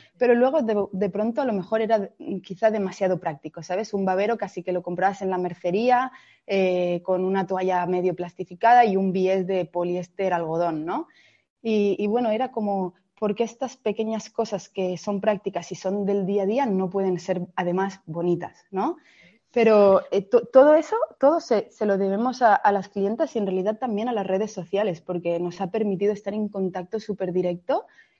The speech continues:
y que nos hayan podido pedir cositas y sobre todo hemos hecho las cosas como súper a conciencia, porque cuando hemos hecho algo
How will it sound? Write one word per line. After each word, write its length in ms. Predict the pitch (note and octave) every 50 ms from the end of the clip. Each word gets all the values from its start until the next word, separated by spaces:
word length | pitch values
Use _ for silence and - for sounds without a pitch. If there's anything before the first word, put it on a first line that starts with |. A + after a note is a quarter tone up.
| _ _ -
y 120 | A3 G3+
que 120 | G3 G3+ G3
nos 180 | F#3+ F#3 -
hayan 280 | G3+ F#3 G#3 G#3+ G#3+ G3+
podido 360 | G#3 G3+ G3 G3 F#3+ G#3+ F3+
pedir 260 | G3 F#3 G3+ G3+ G3+
cositas 460 | G3 G#3+ G3+ - G#3+ F#3+ B3 C4 C#4 - -
y 80 | G#3
sobre 260 | F3+ - G#3+ G3 G3
todo 340 | F#3+ - G#3+ A#3 B3+ C#4 - - _ _ _ _ _ _ -
hemos 300 | A3 G#3+ A#3+ C4 C4 D#4
hecho 180 | C4+ - B3
las 180 | A#3 A3 G3+ -
cosas 280 | - A3+ A#3+ C#4 C#4 -
como 240 | - A#3 G#3+ G3
súper 280 | F#3 - G#3 F3+ G3 F#3+
a 80 | F#3+ F3+
conciencia, 720 | - F#3 F3+ F3 - G#3 G3+ G3 G3 F#3 E3+ D#3 - - _ _ _ _ -
porque 320 | - F#3+ F#3+ F#3+ G3 F3+
cuando 300 | F#3+ F#3+ F#3 F#3 F#3 F#3
hemos 240 | F#3+ G3+ A3+ A#3 A#3
hecho 220 | A#3 A#3 - A3
algo 320 | G#3 G#3 A3 A3+ D#4+ G4